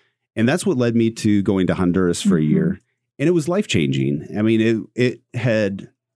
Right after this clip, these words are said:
Speaker 1: that verse led me to something that had more of an impact on my life than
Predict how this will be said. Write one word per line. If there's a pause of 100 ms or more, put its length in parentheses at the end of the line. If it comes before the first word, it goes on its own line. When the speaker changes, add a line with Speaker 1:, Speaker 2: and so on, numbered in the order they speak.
(520)
Speaker 1:
that
verse (380)
led
me
to
something
that
had
more
of
an
impact
on
my
life
than